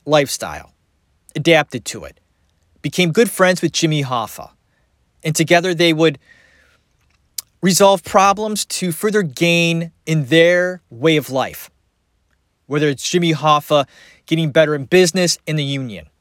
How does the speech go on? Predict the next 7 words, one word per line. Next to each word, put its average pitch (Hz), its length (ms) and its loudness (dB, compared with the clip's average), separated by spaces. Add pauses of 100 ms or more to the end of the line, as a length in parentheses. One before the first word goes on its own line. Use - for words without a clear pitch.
(680)
And 139 200 -6
then 143 360 -2
with, 127 440 -6
uh, 123 240 2 (640)
De 139 100 -10
Niro's 170 420 2
character, 208 640 0